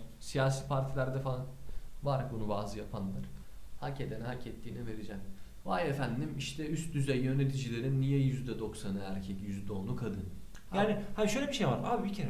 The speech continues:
Speaker 2: özel sektörde işini iyi yapmayan insan tutunamaz, tamam mı? Bir kadın işini iyi yapıyorsa, yani, yani bir kadın i-, iyiyse o sektörün bilmem ne pozisyonunda, o kadın bilmem ne bilmem ne de kimse onu zaten oradan koparamaz bence.
Speaker 1: Sen patronsun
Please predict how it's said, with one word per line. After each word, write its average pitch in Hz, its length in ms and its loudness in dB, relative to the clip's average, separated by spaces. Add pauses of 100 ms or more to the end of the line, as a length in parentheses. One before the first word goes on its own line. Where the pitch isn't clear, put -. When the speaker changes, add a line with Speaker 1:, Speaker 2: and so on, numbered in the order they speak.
Speaker 2:
özel 139 280 8
sektörde 131 640 0 (360)
işini - 280 2
iyi 139 260 2
yapmayan 131 420 2
insan 139 380 0
tutunamaz, - 580 -2
tamam 127 180 0
mı? 110 160 2 (320)
Bir 170 80 -4
kadın 135 240 4
işini 139 220 6
iyi 147 140 0
yapıyorsa, 151 520 0 (500)
yani, - 140 -4 (840)
yani 131 220 4
bir 139 80 0
kadın 156 260 -2
i-, 123 340 -4
iyiyse 147 380 0
o 127 120 2
sektörün 120 500 0
bilmem 117 280 2
ne 120 100 2
pozisyonunda, 120 640 0
o 139 140 -2
kadın 139 500 0
bilmem 135 240 6
ne 139 40 10
bilmem 139 260 8
ne 139 60 2
de 135 80 0
kimse 139 280 -4
onu 131 80 0
zaten 131 160 -2
oradan 143 200 -2
koparamaz 127 460 -2 (100)
bence. 101 240 -4 (360)
Speaker 1:
Sen 180 380 -2
patronsun 131 600 -2